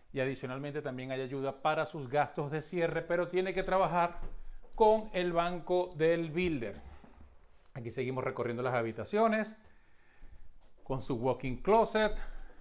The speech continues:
Ya estamos viendo ya la última habitación. Recuerden que son cuatro habitaciones y dos baños y medio. Casas de dos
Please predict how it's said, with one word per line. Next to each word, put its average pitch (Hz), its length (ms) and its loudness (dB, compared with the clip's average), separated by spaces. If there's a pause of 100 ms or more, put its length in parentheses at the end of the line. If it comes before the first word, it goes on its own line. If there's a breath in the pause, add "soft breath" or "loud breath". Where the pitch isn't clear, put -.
(1040 loud breath)
Ya 123 100 -6
estamos 131 320 -6
viendo 131 220 -4
ya 127 140 0
la 120 100 2
última 143 360 -2
habitación. 127 460 -2
Recuerden 147 340 -2
que 139 40 -8
son 127 200 -10
cuatro 156 440 2
habitaciones 139 720 -2 (600 soft breath)
y 147 120 -2
dos 147 240 2
baños 139 320 0
y 135 60 -4
medio. 190 600 0 (640 soft breath)
Casas 156 400 2
de 139 100 2
dos 156 220 0